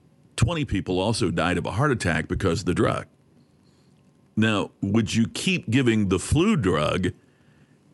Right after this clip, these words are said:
even though you're killing people with heart attacks? Obviously not. But yet in sales, what we do is if we make more calls, we'll get more sales, and we look at it just from the ratio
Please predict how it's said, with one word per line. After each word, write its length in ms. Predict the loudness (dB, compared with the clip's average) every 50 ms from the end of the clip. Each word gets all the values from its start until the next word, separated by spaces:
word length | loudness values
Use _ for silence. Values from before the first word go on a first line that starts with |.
| _ 2
even 220 | 2 4 4 4
though 80 | 4 4
you're 140 | 4 2 0
killing 320 | 0 2 2 2 2 2
people 260 | 2 0 0 2 2
with 100 | 2 4
heart 160 | 4 2 2 2
attacks? 420 | 0 0 0 -2 -2 -2 -4 -4 0 2
Obviously 500 | 2 2 4 2 2 2 2 2 2 2
not. 360 | 2 0 0 -2 -4 -8 -12 _ -20 _ _ _ _ _ _ _ _ _ _ _ _ _ 0
But 140 | 0 0 2
yet 140 | 4 2 2
in 100 | 2 0
sales, 400 | 0 2 2 4 4 2 4 2
what 120 | 2 2
we 100 | 2 2
do 180 | 2 2 2 4
is 220 | 4 4 2 2 0
if 140 | 0 2
we 100 | 2 2
make 220 | 2 2 2 2 2
more 160 | 0 0 0
calls, 480 | 0 0 -2 0 0 0 0 0 0 0
we'll 200 | 0 0 2 2
get 180 | 2 2 2 2
more 200 | 2 2 2 2
sales, 480 | 0 0 0 2 2 2 2 2 2
and 120 | 2 2 2
we 60 | 2
look 200 | 2 2 2 2
at 140 | 2 2 2
it 240 | 0 -2 -4 -6
just 580 | -4 0 2 2 2 2 2 0 -2 -4 -6 -4
from 320 | 0 2 2 4 2 4
the 80 | 2 2
ratio 1000 | 2 4 2 2 2 0 -2 -2 0 2 2 2 2 2 0 0 0 0 0 -2